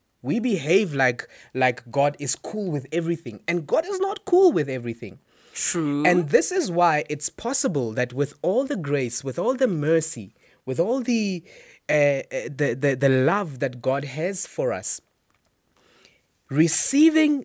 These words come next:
Speaker 1: the work and the result of the cross can always be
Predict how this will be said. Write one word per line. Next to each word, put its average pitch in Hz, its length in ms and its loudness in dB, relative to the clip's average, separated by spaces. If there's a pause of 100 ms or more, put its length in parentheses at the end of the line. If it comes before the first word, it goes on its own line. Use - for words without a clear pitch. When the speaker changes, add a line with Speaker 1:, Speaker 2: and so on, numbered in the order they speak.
Speaker 1:
the 147 240 0
work 120 640 2 (720)
and 127 160 -4
the 120 80 0
result 123 680 0
of 117 140 -10
the 123 100 -4
cross - 520 -2 (920)
can 156 300 -4
always 254 400 2
be 170 320 -4